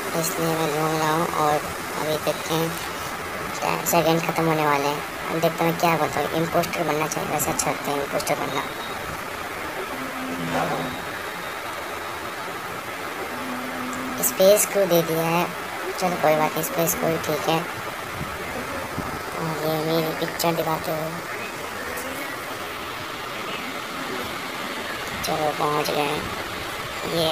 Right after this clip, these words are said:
ऐसे स्पेस क्रू, मुझे स्पेस क्रू बिल्कुल भी अच्छा नहीं लगता। इम्पोस्टर या शेरिफ तो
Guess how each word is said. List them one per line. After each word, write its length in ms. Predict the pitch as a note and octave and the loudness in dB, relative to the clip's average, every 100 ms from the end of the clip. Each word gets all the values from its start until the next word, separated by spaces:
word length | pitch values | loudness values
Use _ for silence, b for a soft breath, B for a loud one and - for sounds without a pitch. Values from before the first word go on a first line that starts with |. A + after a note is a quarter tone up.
| E3 | 6
ऐसे 580 | D#3 D3+ E3 D#3 D#3 D3 | 4 2 0 0 0 0
स्पेस 320 | - E3 E3 | 4 4 4
क्रू, 160 | - E3+ | 2 2
मुझे 180 | F#3+ G#3 | 6 6
स्पेस 260 | - F#3+ | 8 4
क्रू 140 | - F3+ | 4 2
बिल्कुल 300 | E3 - E3 | 2 2 2
भी 80 | E3+ | 2
अच्छा 220 | - E3+ | 2 2
नहीं 100 | D#3+ | 2
लगता। 320 | D#3 - F3+ - B B B B - | 0 4 4 4 B B B B -2
इम्पोस्टर 460 | F3 F3+ F3+ - F#3 | 2 4 4 6 6
या 120 | F#3 | 6
शेरिफ 420 | - F3 E3+ - - | 8 8 6 2 2
तो 140 | E3+ | 4